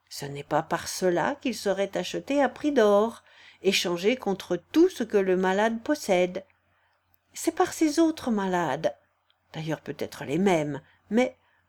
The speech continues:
à quelques années de distance, devenus autres, que le médicament ne fait pas dormir, à qui il ne cause aucune volupté, mais qui, tant qu'ils ne l'ont pas, sont en proie à une agitation qu'ils veulent faire cesser à tout prix,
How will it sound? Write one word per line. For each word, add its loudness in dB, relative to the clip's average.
à 2
quelques 2
années 2
de -4
distance, -2
devenus 0
autres, -4
que 6
le 8
médicament 2
ne 0
fait -12
pas -8
dormir, -2
à -2
qui -2
il 0
ne 0
cause 2
aucune 2
volupté, 2
mais 0
qui, -4
tant -4
qu'ils -8
ne -12
l'ont -18
pas, -4
sont 6
en 6
proie 0
à 2
une 0
agitation 0
qu'ils 0
veulent 4
faire -4
cesser -4
à -2
tout -8
prix, -10